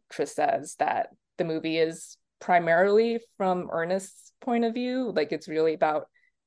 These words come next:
his character being corrupted, um, by his uncle, played by Robert De Niro.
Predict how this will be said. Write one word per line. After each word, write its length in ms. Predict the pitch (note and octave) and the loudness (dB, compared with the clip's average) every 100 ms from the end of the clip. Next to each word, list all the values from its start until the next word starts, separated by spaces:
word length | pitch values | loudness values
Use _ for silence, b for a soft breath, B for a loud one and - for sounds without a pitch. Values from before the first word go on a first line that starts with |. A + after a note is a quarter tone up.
| _ | _
his 240 | - E3 | -6 -6
character 400 | - F3 D3+ E3 | 0 2 2 0
being 240 | D#3 D#3+ D3+ | -4 -6 -8
corrupted, 680 | - D3 - - C3+ - G#3 _ _ _ _ _ _ _ | -6 -4 -4 -6 -4 -6 -8 _ _ _ _ _ _ _
um, 320 | D#3+ D3+ D3+ | -4 -2 -4
by 160 | D3+ C#3+ | -2 -2
his 160 | G3+ - | -2 -8
uncle, 600 | D#3 - D3+ F2+ - - _ _ | -10 -6 -2 -2 -4 -10 _ _
played 120 | - | -8
by 120 | - D3 | -4 0
Robert 300 | C#3+ C#3 - | 0 0 -4
De 60 | |
Niro. 580 | C#3+ B2 D#2 D2 G#2 F#3 | -8 -8 -6 -4 -6 -8